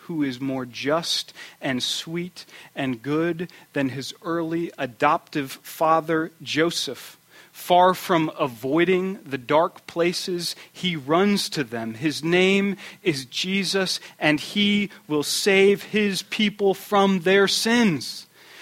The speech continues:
Like Judah, who stayed the hand of judgment against the prostitute Tamar, like the spies who found Rahab and led her and her entire family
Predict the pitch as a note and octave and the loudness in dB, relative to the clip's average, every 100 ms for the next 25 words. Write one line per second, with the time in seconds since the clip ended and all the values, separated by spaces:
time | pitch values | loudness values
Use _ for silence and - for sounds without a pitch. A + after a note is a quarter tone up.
0 | - - F3 F#3+ B2+ C3+ C3+ G#3+ A3+ A3 | -20 -2 4 4 2 -6 0 4 6 6
1 | A3 F#3+ G3 D#3+ - - G#3 G#3 A3 A3 | 4 0 -4 -4 -4 2 6 8 8 6
2 | G3+ - - - D#3 C3+ F#3+ G#3+ A3 G#3+ | 4 -2 -10 2 2 4 2 6 6 4
3 | - D#3+ C3+ G3 G#3+ - G#3+ A3 G3+ D#3+ | 2 0 2 4 4 4 2 2 2 2
4 | E3+ G3 - - D#3+ - G#3+ G3 - G3 | 4 2 2 -4 -6 0 2 2 2 -4
5 | - G#3+ G3+ - G#3 G#3+ G#3 G#3 G#3 A3 | -2 -2 -4 -2 2 4 4 4 4 2
6 | - - - F3+ - D#3+ - - G#3 G3 | -2 -6 2 2 4 0 0 2 6 8
7 | G3+ G#3+ - F3 - A3 G3+ G3+ D#3 F#3+ | 8 6 2 -6 -2 4 4 4 2 4
8 | G3+ F#3+ G3+ G3 G#3 E3 E3+ G3+ F#3+ G3 | 4 4 4 4 2 0 4 2 2 2
9 | G#3 A#3+ E3 E3 G#3+ E3+ - - G3+ A3 | 2 2 0 0 2 0 -4 -4 0 0
10 | F#3 - G3 G3+ G#3 G#3+ | 0 2 4 4 2 0